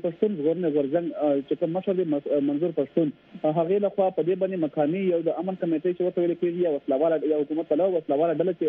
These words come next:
آه، له نومونو څخه اخیستل کېږي، هغه په تورنوي او وایي چې له هغې نه پوځي سرتیرو، ملیشه ځواک او دغسې دغه، آه، چې کوم وسلواله ډله دوی په شریکه ده، دوی په پرامنه، آه، چې کومه مظاهره وه، په هغې باندې ډزې کړې دي او دوی وایي چې په دې کې تر لسو پورې کسان چې دي، هغه وژل شوي دي.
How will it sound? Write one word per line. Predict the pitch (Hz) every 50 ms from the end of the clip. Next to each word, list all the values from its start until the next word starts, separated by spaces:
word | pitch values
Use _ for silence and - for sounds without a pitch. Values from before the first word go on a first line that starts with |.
| 147 147
آه، | 151 147
له | 151 151
نومونو | 151 156 175 175 -
څخه | 165 156 -
اخیستل | 151 - 147 - 147 139 143 -
کېږي، | - 190 185 190 190 185 - _ _ - - -
هغه | 160 151 185 202 -
په | 196 175 180
تورنوي | 170 170 160 165 160 165 185 208
او | - 170 156 147
وایي | 165 180 190 185 -
چې | 180 156
له | 147 139 143
هغې | 139 143 160 180 190 196
نه | 196 190 - - - - 208 -
پوځي | 160 151 151 156 190 202 190 -
سرتیرو، | 180 147 - - 180 196 196 196 185 165
ملیشه | 151 151 147 147 - 180 180 160
ځواک | 151 165 180 190 190 -
او | 151 147 135 143
دغسې | 165 175 175 - - 170 156 160
دغه، | 160 165 160 -
آه، | - 151 147 139
چې | - -
کوم | - 170 165
وسلواله | 156 147 - - 143 135 156 170 170 151
ډله | 170 175 170 156
دوی | 160 170 -
په | 147 -
شریکه | - 143 175 175 - 180
ده، | 160 139 139
دوی | 160 175 170 170 - - - - -
په | 151 143
پرامنه، | 151 156 - 175 202 208 196 196 190 185 - -
آه، | 160 151 139 135
چې | 151 -
کومه | 170 165 165 156
مظاهره | 147 135 147 143 143 170 175
وه، | 175 170 165
په | 147 139
هغې | 139 143 170 175
باندې | 170 160 143 131
ډزې | 165 175 185 185 -
کړې | 196 190 190 175
دي | 190 135
او | 143 139
دوی | 147 165 170
وایي | 165 180 190 185
چې | - -
په | - 139
دې | 156 175 175
کې | 175 151
تر | 156 143 147
لسو | 175 196 - 202 -
پورې | - - 170 165 -
کسان | 135 131 - 165 165 170 160
چې | - 143
دي، | 156 165 170 151 139
هغه | 135 131 156 160 156 127 131
وژل | 143 131 135 127 123 -
شوي | 151 143 135 127 131
دي. | 131